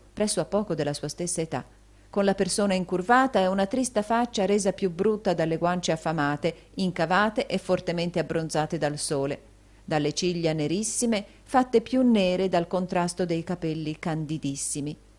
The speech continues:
rozzamente vestito d'un abito frusto, d'un taglio strano e grossolano,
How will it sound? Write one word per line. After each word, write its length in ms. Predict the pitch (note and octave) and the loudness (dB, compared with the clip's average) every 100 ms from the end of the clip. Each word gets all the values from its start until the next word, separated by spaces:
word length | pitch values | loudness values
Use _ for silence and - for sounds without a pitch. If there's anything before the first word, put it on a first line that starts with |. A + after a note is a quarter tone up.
| - - | -20 -8
rozzamente 580 | - A#3 A#3 A3+ B3 A3+ | 2 4 4 2 2 2
vestito 460 | F#3 F#3+ C4 B3 F3 | 0 -2 -4 -2 -2
d'un 160 | D#3+ | -2
abito 320 | F3 F#3 G3 | -2 -2 -4
frusto, 640 | F3 - C3+ - - - - - | -4 -4 -8 -8 -8 -10 -10 -20
d'un 240 | - E3 E3+ | -8 -6 -2
taglio 280 | A3 F#3 | 0 0
strano 360 | D#3 - C4+ A#3 | -2 -2 0 2
e 80 | E3+ | 0
grossolano, 680 | - D#3+ - D#3+ C3+ C#3+ | -2 -4 0 0 0 0